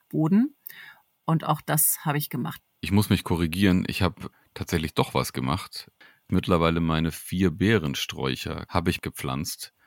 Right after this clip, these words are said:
Speaker 2: Und das habe ich tatsächlich im Schneegestöber gemacht, weil es getan werden musste.
Speaker 1: Tapfer.
Speaker 2: Und habe jetzt eine rote Stachelbeere, eine gelbe Stachelbeere und zwei sehr ertragreiche Johannisbeeren gepflanzt.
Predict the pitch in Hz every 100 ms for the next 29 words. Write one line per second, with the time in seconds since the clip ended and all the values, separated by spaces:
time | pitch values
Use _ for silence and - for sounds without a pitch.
0 | _ _ - 71 85 82 73 85 - 76
1 | 76 - 92 113 - 87 82 69 - 65
2 | 69 67 65 73 - - - 67 65 60
3 | - - - - - 71 69 71 92 113
4 | - - 92 131 _ _ _ _ _ -
5 | - 156 156 135 - _ - 80 73 73
6 | 73 - - - 64 67 67 64 69 76
7 | 92 107 104 110 98 104 110 104 73 65
8 | - 69 71 80 - 87 98 87 87 95
9 | 104 - 76 - - 71 73 78 80 -
10 | - - 78 92 - 60 71 78 78 76
11 | 90 92 - - 65 73 76 - 76 85
12 | 139 - -